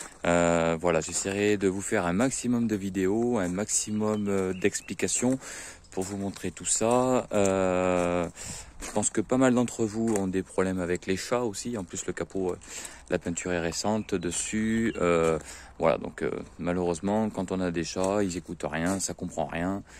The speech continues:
Et ça vient quand même sur les voitures. Euh, voilà, esthétiquement, elle est plutôt propre. Il me reste quelques petites bricoles à faire dessus.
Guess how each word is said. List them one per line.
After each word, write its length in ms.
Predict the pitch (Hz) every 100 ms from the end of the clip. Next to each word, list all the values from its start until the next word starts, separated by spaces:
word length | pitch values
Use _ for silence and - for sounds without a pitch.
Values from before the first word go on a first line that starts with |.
| - - -
Et 80 | 87
ça 140 | 92
vient 160 | 87 90
quand 120 | 87
même 120 | 95
sur 100 | -
les 80 | 87
voitures. 540 | 82 76 - 107 120 - - - - - 95
Euh, 400 | 98 98 98 98
voilà, 300 | 92 73 71
esthétiquement, 720 | 95 127 127 135 135 131 131
elle 80 | 117
est 100 | 104
plutôt 300 | - 120 120
propre. 400 | - 98 101 -
Il 60 | 95
me 100 | 90
reste 440 | 90 87 - - 87
quelques 320 | - 104 - 101
petites 160 | 107
bricoles 320 | 107 104 107
à 60 | 95
faire 160 | 95 90
dessus. 400 | 95 - 113